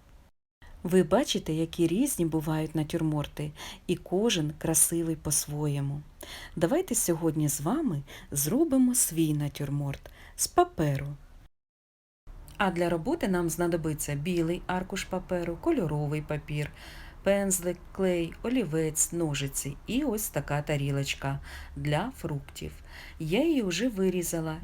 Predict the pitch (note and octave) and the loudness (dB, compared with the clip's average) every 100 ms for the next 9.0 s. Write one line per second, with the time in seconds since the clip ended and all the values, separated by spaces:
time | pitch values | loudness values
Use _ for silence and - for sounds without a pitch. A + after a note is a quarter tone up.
0 | - D#3+ D3 C#3+ F3+ - D#4 D4+ D3+ C3+ | -6 -2 0 0 -2 -2 -4 -2 -2 -2
1 | - - C3 B2+ - - - - D3+ D3 | -2 -4 -8 -12 -16 -18 -18 -6 -2 0
2 | C4+ F4+ D4 - - D3 - D#3 A#3+ - | 0 0 -2 -2 -4 -6 -2 0 -2 -4
3 | C#4+ - - D#3+ D3 D3 D3 E3 G#3+ - | -8 -8 -8 -6 -4 -2 -2 0 -2 -4
4 | G3+ C#3+ C3+ G#2+ - - - - - - | -2 -2 -4 -6 -8 -8 -16 -16 -20 -18
5 | - - - - - F#3+ A#3 B3+ G#3+ F#3 | -16 -16 -18 -16 -2 2 4 4 4 2
6 | E3+ D#3+ D3+ D#3 D3+ D3+ F3+ C4+ - - | 2 0 -2 -2 0 0 0 -2 -4 -14
7 | - - D4+ D4+ F#3 F3+ E3+ D#3+ D#3 E3 | -18 -2 -2 0 -2 0 2 0 -2 -6
8 | - - - D3+ D#3+ D3+ - B3 E4 | -10 -18 -12 -6 -4 -2 0 0 -4